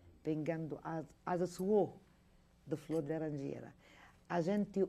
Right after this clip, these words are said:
usa isso na época que a mulher ganha neném. Dá pra criança fazer um. Vocês levam, é, chupeta pra hospital, pra colocar no bico. A gente não dá chupeta às crianças. Compra aquela pano mais fina, e,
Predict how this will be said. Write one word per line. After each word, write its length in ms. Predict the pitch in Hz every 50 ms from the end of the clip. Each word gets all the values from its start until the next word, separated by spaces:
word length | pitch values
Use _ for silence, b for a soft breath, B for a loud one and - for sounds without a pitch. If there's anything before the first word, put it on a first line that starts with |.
| 190 -
usa 440 | 214 220 220 208 170 147 180 170
isso 380 | 165 180 190 185 180 - - 175
na 160 | 170 165 156
época 280 | 165 151 175 165 170 165
que 120 | - -
a 60 | -
mulher 320 | 160 160 160 160 160 160 143
ganha 260 | - 165 151 160 160
neném. 560 | 160 170 175 165 160 160 156 156 156 147 143 - b b b b b b b b b b b b b b b b b - -
Dá 300 | 143 143 139 196 190 180
pra 160 | 175 175 175
criança 720 | 170 175 180 156 165 165 170 165 151 - - - 151 143 143
fazer 340 | - 160 143 127 165 175 175
um. 160 | 180 180 170 170 - -
Vocês 320 | - 170 170 - 208 190 165
levam, 360 | 180 202 202 180 202 196 196 - - - - -
é, 160 | - 170 165
chupeta 540 | 160 - - 208 - - - 202 175 175 160
pra 280 | - - 147 139 127 - - -
hospital, 600 | 143 156 147 - - 151 - - 139 107 104 107 -
pra 120 | - -
colocar 360 | - - - - - - 170 165
no 120 | 160 151
bico. 420 | 139 127 131 117 - - - - b b b b b b b - -
A 60 | -
gente 300 | - - 185 175 165 -
não 180 | 180 196 226 233
dá 180 | 196 170 180 160
chupeta 480 | 139 - - 127 - 135 135 131 - 131
às 120 | 127 -
crianças. 540 | - - 123 127 127 117 107 - - - - B B B B B B B B B B B B B -
Compra 320 | - 196 208 202 202 196 175
aquela 320 | 175 - - 165 160 156
pano 380 | - - - 165 156 156 147 147
mais 340 | 143 147 147 135 - - -
fina, 440 | - - 220 226 208 175 147 131 - B B B B B B B B B B - -
e, 100 | - 143